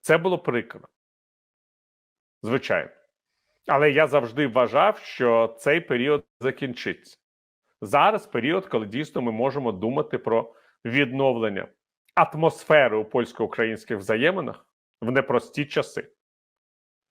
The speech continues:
І ми маємо пам'ятати, що відновлення цієї атмосфери не має залежати від політичних симпатій також.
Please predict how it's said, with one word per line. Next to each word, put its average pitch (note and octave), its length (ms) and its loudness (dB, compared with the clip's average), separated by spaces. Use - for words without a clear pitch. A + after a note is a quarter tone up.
І D3+ 100 0
ми E3 100 4
маємо D#3 280 4
пам'ятати, D3+ 560 2
що C3 360 0
відновлення C#3 460 -2
цієї C#3+ 280 0
атмосфери D#3 420 0
не C3+ 100 -2
має C#3+ 280 2
залежати C3 500 -2
від B2 200 -4
політичних B2 580 -4
симпатій A#2+ 600 -2
також. - 380 -6